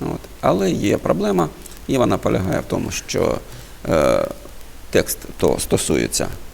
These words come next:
ось оцього. Е, звичайно, що можна намалювати,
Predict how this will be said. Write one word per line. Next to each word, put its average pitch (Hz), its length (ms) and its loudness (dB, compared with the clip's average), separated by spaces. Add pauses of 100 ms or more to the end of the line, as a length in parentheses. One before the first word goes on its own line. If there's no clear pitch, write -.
(580)
ось - 140 -6
оцього. - 400 -2 (2000)
Е, - 260 -4
звичайно, 131 340 2
що - 140 2
можна 104 240 6
намалювати, 101 680 8